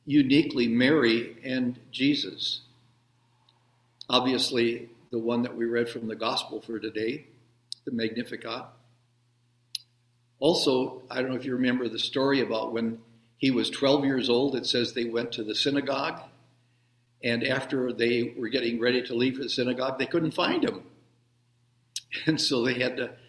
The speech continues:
turn back and go look for him, so that obviously she was part of that looking for him. Or fast forward a little bit to the wedding of Cana,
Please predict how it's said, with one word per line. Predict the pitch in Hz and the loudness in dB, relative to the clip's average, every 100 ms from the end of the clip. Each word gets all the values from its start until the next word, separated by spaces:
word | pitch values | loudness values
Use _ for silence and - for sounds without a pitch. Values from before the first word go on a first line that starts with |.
| _ - | _ 0
turn | 156 160 151 | 4 4 4
back | 147 151 147 | 4 2 0
and | 143 | -2
go | 135 | 0
look | 139 160 - | 0 -2 -6
for | 120 | -4
him, | 113 113 | -4 -2
so | 131 | 0
that | 123 120 - - _ _ _ _ _ - | 0 0 -6 -20 _ _ _ _ _ -4
obviously | 123 127 139 - 139 120 | 0 2 0 0 -2 -2
she | - 123 | -2 -2
was | 123 123 | 0 -2
part | - 127 131 | -2 -2 0
of | 131 | -2
that | 127 127 | -4 -4
looking | 160 - 143 | -6 -6 -10
for | - 107 107 | -10 -10 -12
him. | 110 _ _ _ _ _ _ _ _ _ _ _ _ _ _ _ _ _ _ _ _ _ - _ _ | -16 _ _ _ _ _ _ _ _ _ _ _ _ _ _ _ _ _ _ _ _ _ -20 _ _
Or | - 143 | -4 0
fast | - 151 147 - | 6 6 6 4
forward | 151 151 151 | 6 6 4
a | |
little | 151 143 139 | 4 2 4
bit | 143 147 - | 4 4 0
to | 147 135 131 123 120 - _ _ - | 2 2 2 0 -4 -14 _ _ -2
the | 131 123 123 | 0 2 2
wedding | 127 139 143 | 2 4 4
of | 131 | 2
Cana, | - 160 165 - - | 6 6 6 0 -6